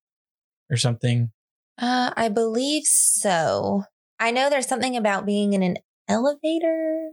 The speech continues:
Speaker 2: <laughs> I don't know. I think it is Rex playing the video game.
Speaker 1: All in all, the point is that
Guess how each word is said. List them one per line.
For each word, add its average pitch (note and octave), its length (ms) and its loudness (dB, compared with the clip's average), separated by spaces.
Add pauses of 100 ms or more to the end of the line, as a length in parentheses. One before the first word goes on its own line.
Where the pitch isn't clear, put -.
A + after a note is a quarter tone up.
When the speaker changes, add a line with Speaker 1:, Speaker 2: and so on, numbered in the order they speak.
(160)
Speaker 2:
<laughs> - 200 -20
I C5+ 1080 -2
don't B3+ 260 0
know. G#3+ 280 2
I - 120 0
think F4 260 -4
it B3 120 2
is E3+ 380 0
Rex - 340 0
playing E3+ 240 -2
the E3+ 100 0
video D3+ 320 0
game. C#3 480 0 (300)
Speaker 1:
All G#3 200 0
in G3 80 0
all, D3 180 0
the C#3 100 0
point D#3 400 -2
is B2 320 0
that A#2+ 360 -2